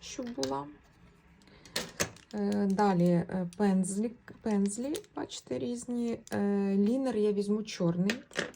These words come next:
Оці білі, золоті я не буду сьогодні брати. І я візьму отаку палітру, дванадцять кольорів. І зараз подумаю:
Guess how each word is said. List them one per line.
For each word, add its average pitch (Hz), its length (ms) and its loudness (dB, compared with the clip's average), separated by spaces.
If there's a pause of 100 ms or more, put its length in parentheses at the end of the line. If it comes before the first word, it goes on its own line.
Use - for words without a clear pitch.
(120)
Оці 196 320 -2
білі, 190 380 2
золоті 180 560 -2
я 175 120 2
не 175 100 4
буду 165 260 0
сьогодні 123 480 -4
брати. 131 420 -6 (720)
І 208 100 4
я 254 260 2
візьму 226 720 0
отаку 202 340 -4
палітру, 202 500 -2
дванадцять 190 500 -2
кольорів. 202 840 0
І 202 60 2
зараз 220 320 0
подумаю: 190 600 2